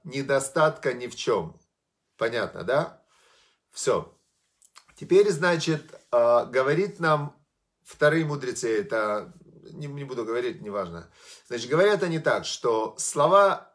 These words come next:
Агура, собирающего, сына изрыгающего, это имя царя Соломона, которое обозначает одно из его состояний. Интересно, что я когда-то интересовался,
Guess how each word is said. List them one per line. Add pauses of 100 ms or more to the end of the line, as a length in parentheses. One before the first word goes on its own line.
Агура,
собирающего,
сына
изрыгающего, (220)
это
имя
царя
Соломона,
которое
обозначает
одно
из
его
состояний. (400)
Интересно,
что
я
когда-то
интересовался,